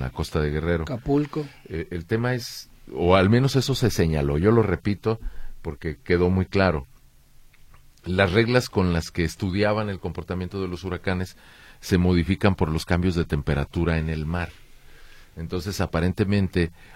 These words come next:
Speaker 1: al estar más, más cálidas las aguas, más calientes, pues se precipita con mayor facilidad y de manera muy rápida, eh, la aceleración de la, pues, del giro de los huracanes. Y, pues, si ese es el fenómeno que se está presentando en el Caribe, pues,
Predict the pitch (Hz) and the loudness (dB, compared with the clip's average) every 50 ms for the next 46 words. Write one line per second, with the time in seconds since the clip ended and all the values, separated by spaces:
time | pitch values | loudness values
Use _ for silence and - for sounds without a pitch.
0 | - - - 69 76 76 76 - - - 90 85 85 92 95 95 92 - - - | -20 -6 -2 0 0 0 0 -2 0 0 0 2 2 2 2 2 2 0 -4 -12
1 | - - - - - - 67 71 76 - - - - 95 101 107 110 101 95 90 | -14 -16 -18 -18 -14 -8 -4 -4 -4 -4 -4 -2 -2 0 0 2 0 0 0 -2
2 | 78 85 82 82 - 92 87 82 87 82 73 69 71 73 - - 90 87 85 90 | -2 -6 -8 -6 -4 -4 -4 -4 -6 -8 -8 -10 -10 -12 -10 -10 -8 -6 -6 -6
3 | 87 82 - - 92 - - - - - - - - - - - - - - - | -6 -6 -8 -10 -12 -12 -16 -20 -20 -20 -20 -20 -20 -20 -20 -20 -20 -20 -8 -8
4 | 87 78 - - 78 - - 76 73 - - 71 - 90 85 - - 90 92 90 | -6 -6 -4 -6 -8 -6 -6 -8 -8 -8 -10 -10 -10 -10 -8 -2 -2 0 0 0
5 | 80 73 - - 73 - - - 87 82 80 80 78 80 80 87 85 82 107 98 | -2 -4 -6 -10 -18 -14 0 0 2 2 4 2 2 2 2 2 0 2 0 0
6 | - - 87 80 80 80 82 82 82 87 - - _ - 78 71 69 69 69 69 | 0 0 -2 -2 0 0 2 2 0 -2 -4 -8 _ -10 -8 -6 -4 -4 -4 -4
7 | 71 71 78 82 87 82 82 82 87 101 123 135 107 92 92 87 - - 104 107 | -4 -4 -2 -2 0 0 0 0 2 0 0 -2 -2 -4 -4 -4 -4 -6 -8 -8
8 | 117 127 - _ - - - - - - - - 76 73 73 73 73 69 - - | -8 -12 -14 _ -20 -20 -20 -20 -20 -20 -8 -4 -4 -2 0 0 -2 -2 -2 -2
9 | 82 76 73 73 69 67 - - 90 82 82 80 82 80 78 73 69 67 62 60 | -4 -2 -2 -4 -4 -6 -4 -2 -2 -2 -2 -4 -4 -6 -6 -6 -8 -8 -10 -10
10 | 58 57 55 - - _ - _ _ _ - - - _ - - _ - - - | -12 -14 -14 -18 -20 _ -20 _ _ _ -20 -20 -20 _ -20 -20 _ -18 -8 -8
11 | 85 78 85 82 80 - - 107 107 104 92 87 80 76 73 - - 76 69 65 | -4 0 0 0 0 0 0 2 2 4 4 2 0 0 -2 -4 -4 -6 -6 -4
12 | - 73 65 64 60 60 - - - _ - - - - _ - - - - 73 | -6 -6 -8 -8 -10 -14 -20 -20 -20 _ -20 -20 -20 -20 _ -20 -20 -16 -14 -14
13 | 76 - - - - - - 82 80 82 - 98 90 - 95 80 80 85 82 82 | -14 -14 -16 -16 -16 -6 -2 -2 -2 -2 -2 -4 -4 -4 -4 -2 -2 -2 0 0
14 | 90 90 90 82 - 80 - 71 - - 82 - 82 82 85 82 85 85 85 87 | 0 -2 -2 -2 -4 -6 -8 -6 -6 -6 -6 -6 -6 -6 -6 -6 -6 -6 -6 -8
15 | 87 87 85 82 - 90 87 87 80 110 113 - - 67 | -10 -10 -12 -10 -10 -8 -8 -8 -10 -12 -14 -14 -16 -18